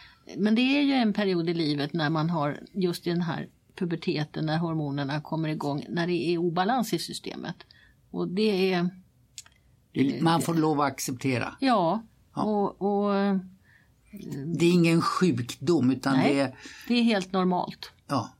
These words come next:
Speaker 1: Mm, det är det.
Speaker 2: Vi får en annan, som
Speaker 1: Mm.
Speaker 2: vad säger, hormonskjuts, alltså
Speaker 1: Ja.
Speaker 2: andra proportioner.
Speaker 1: Mm.
Speaker 2: Och då är
Speaker 1: Ja.
Speaker 2: den unga kroppen ovan vid det där,
Speaker 1: Mm.
Speaker 2: myckna testosteronet, gissar jag då. Eftersom det var killar.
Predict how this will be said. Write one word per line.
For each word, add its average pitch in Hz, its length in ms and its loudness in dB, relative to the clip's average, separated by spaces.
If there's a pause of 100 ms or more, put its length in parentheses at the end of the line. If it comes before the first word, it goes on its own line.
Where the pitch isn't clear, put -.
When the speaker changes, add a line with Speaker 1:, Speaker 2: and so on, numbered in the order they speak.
Speaker 1:
Mm, 196 240 -2 (200)
det 226 60 -4
är 208 80 -2
det. - 160 -10 (220)
Speaker 2:
Vi 147 200 -2
får 156 260 0
en 147 100 4
annan, 139 480 2
som 151 160 -2
Speaker 1:
Mm. 113 120 2
Speaker 2:
vad 101 140 2
säger, 143 200 0
hormonskjuts, 147 880 2
alltså 139 180 -2
Speaker 1:
Ja. 196 240 -2 (300)
Speaker 2:
andra 160 360 2
proportioner. 151 840 2
Speaker 1:
Mm. 233 140 2
Speaker 2:
Och 143 200 -2
då 156 220 0
är 156 200 0
Speaker 1:
Ja. 208 200 0
Speaker 2:
den 165 140 2
unga 156 300 4
kroppen 143 440 -2
ovan 151 420 2
vid 160 120 2
det 151 120 0
där, 135 380 0 (260)
Speaker 1:
Mm. 190 320 0 (320)
Speaker 2:
myckna 143 480 0
testosteronet, 143 1040 -2
gissar 180 220 -2
jag - 80 -2
då. 196 200 -4 (1700)
Eftersom 160 340 -2
det 151 80 2
var 143 160 -2
killar. 151 480 0